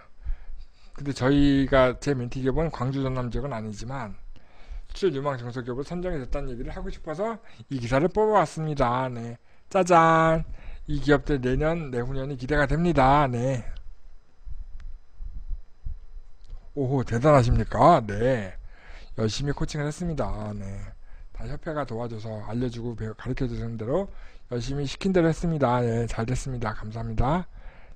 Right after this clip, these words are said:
다음 뉴스는요. 아이티 분야와 메디컬 분야에 서울 중소기업 네 곳이 중국 시장에 진출한다고 합니다. 네. 서울시는 중국 투자 협력 주관 현장에서 중소기업 네 곳이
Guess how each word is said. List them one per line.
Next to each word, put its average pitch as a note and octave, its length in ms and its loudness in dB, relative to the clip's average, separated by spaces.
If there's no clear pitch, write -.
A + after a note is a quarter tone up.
다음 D3+ 240 6
뉴스는요. D3+ 640 -2
아이티 F#3 460 4
분야와 D3+ 440 -4
메디컬 C#3 440 -4
분야에 D3 600 2
서울 G#3 420 -2
중소기업 D3+ 600 -8
네 C3 160 -4
곳이 E3 520 -8
중국 F3+ 300 -6
시장에 F#3+ 320 -2
진출한다고 E3 560 -4
합니다. A2 340 -8
네. A2 280 -8
서울시는 G3+ 800 0
중국 F3+ 340 -2
투자 F#3+ 280 4
협력 G#3 300 2
주관 E3+ 340 4
현장에서 F3+ 680 4
중소기업 E3+ 460 0
네 C3+ 100 4
곳이 D#3 440 -2